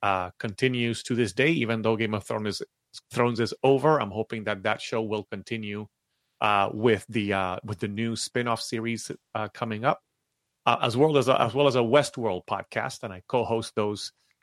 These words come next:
with my friends Abe Proctor and John Whitford. Um, and, uh, and then from time to time, just jump in on different little projects here and there. I've done some audio, uh, work for some other, uh, podcasts, uh, and other, um,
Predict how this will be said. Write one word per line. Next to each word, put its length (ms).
with 120
my 140
friends 480
Abe 220
Proctor 580
and 260
John 240
Whitford. 540
Um, 440
and, 320
uh, 500
and 140
then 120
from 180
time 160
to 100
time, 480
just 240
jump 320
in 220
on 380
different 320
little 280
projects 360
here 160
and 160
there. 240
I've 140
done 120
some 400
audio, 540
uh, 300
work 280
for 420
some 280
other, 360
uh, 220
podcasts, 720
uh, 300
and 180
other, 420
um, 220